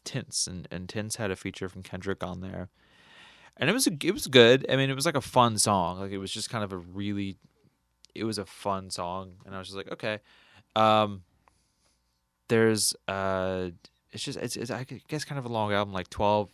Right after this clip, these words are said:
thirteen songs or something like that. And it, it was good. It was good. I would, I would see him live. Um, and I think when he played live recently, I think Thundercat came out and played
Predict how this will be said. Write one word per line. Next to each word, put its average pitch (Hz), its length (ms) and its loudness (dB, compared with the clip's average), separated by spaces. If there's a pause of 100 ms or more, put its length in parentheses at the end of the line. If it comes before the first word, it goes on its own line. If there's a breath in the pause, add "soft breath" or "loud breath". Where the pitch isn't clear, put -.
thirteen 98 460 -6
songs 92 300 -8
or 90 40 -16
something - 160 -16
like 92 140 -16
that. 90 260 -14
And 110 120 -6
it, 120 220 -2
it 147 60 0
was 139 100 -2
good. 156 300 6
It 95 60 -6
was 110 120 -8
good. 113 240 4
I 101 80 4
would, 107 140 -2
I 110 40 4
would 117 120 0
see 160 120 -2
him 123 120 -4
live. 107 420 6 (560 soft breath)
Um, 101 320 2
and 123 120 4
I - 60 2
think 156 220 -6
when 107 260 -6
he 123 80 -4
played 120 200 0
live 107 260 4
recently, 104 260 -6
I 98 40 -6
think 113 200 -14
Thundercat 104 460 -4
came 92 200 -12
out 87 180 -6
and 95 80 -16
played 98 400 -2